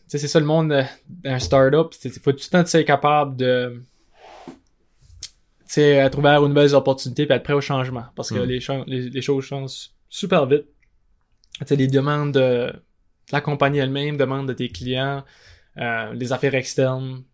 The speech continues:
Speaker 1: comme l'économie apporte des changements. Mais là, à cette heure, je suis vraiment plus focus, comme que je parlais, sur nos partnerships. Donc,
Speaker 2: Hmm.
Speaker 1: euh, mon nouveau titre, c'est Channel Partner Manager.
Speaker 2: Mhm.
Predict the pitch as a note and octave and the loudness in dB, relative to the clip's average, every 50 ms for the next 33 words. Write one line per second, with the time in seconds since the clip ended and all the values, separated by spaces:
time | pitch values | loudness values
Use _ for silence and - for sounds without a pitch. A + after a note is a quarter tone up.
0 | _ _ _ - B2 B2+ B2+ B2 - C3+ B2+ B2+ B2 B2+ B2+ C3 B2+ - C3 C3 | _ _ _ -8 -6 -4 -4 -2 -2 -2 -2 -2 -4 -4 -2 -4 -2 -2 -2 -2
1 | C3 B2+ A#2+ - C3 A#2+ A#2+ B2 C3+ C3 C3+ C3 _ _ _ _ _ _ - - | -2 -6 -6 -6 -8 -8 -8 -10 -12 -12 -12 -14 _ _ _ _ _ _ -20 -20
2 | - - _ _ _ _ _ _ _ C#3 D3 E3+ F#3+ F#3 F3 - - - F#3+ F#3+ | -20 -20 _ _ _ _ _ _ _ 0 2 4 4 4 4 2 0 2 4 6
3 | G3+ G3+ G#3 G#3 G3 F3 - - - E3+ E3 C#3+ D3 D3 D3 D3+ D#3+ E3+ F3 F3 | 6 6 6 6 4 0 -2 0 0 0 2 4 4 2 2 2 2 2 2 2
4 | F3 F3 _ _ _ - F#3 G#3 G3+ - - - - - - _ E3+ D#3 D#3 - | 0 -2 _ _ _ 2 2 2 2 2 -8 -10 -10 -12 -2 _ 0 0 2 0
5 | F3 E3+ - - C3+ B2+ C#3 B2+ - - B2 C3+ D3 D3 C#3+ C3+ B2+ B2 - C#3 | -2 -2 -2 -6 -4 -4 -4 -2 0 0 2 2 2 2 0 -4 -6 -2 0 0
6 | C3+ B2+ C3 C3 B2 - - F3 F3+ - _ _ _ _ _ _ _ _ B2+ B2 | 0 0 -2 -6 -6 -4 -6 -6 -6 -6 _ _ _ _ _ _ _ _ -4 -4
7 | B2 A#2+ - - _ _ _ - A#2+ A2+ G#2 G2+ - - C3+ C3 C3 C3 C3+ C3+ | -4 -6 -12 -18 _ _ _ -14 -12 -10 -10 -12 -10 -12 -12 -10 -8 -6 -4 0
8 | C#3 D3 D3 C#3 - D#3+ D#3 - - C3 A#2+ - - - D3 D3 D3 D3 D3 D3+ | 2 2 2 2 0 -2 -4 -2 -6 -6 -6 -6 -6 -6 -4 -2 -2 -4 -4 -6
9 | D3 - - - C3 B2+ C3+ C#3 C#3 C3+ B2+ B2+ B2 B2 A#2+ A#2+ - C3 C#3+ F3 | -6 -4 -2 -2 -2 -2 -2 -6 -6 -4 -4 -4 -2 -4 -4 -4 -4 -6 -6 -6
10 | F#3 - A2 G#2+ A2 G2+ G2 | -8 -8 -10 -10 -8 -10 -12